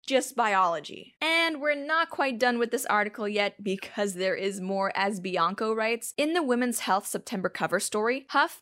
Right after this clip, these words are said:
an actress and Dancing with the Stars champion, describes her personal transformation,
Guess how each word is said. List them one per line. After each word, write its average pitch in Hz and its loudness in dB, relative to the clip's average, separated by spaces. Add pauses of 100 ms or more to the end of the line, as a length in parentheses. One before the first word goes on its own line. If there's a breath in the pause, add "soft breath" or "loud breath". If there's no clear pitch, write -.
an 233 -4
actress 269 -2
and 220 0
Dancing 208 0
with 214 -4
the 202 -6
Stars 180 -2
champion, 220 -6 (260 soft breath)
describes 277 -2
her 294 -4
personal 226 -4
transformation, 190 -8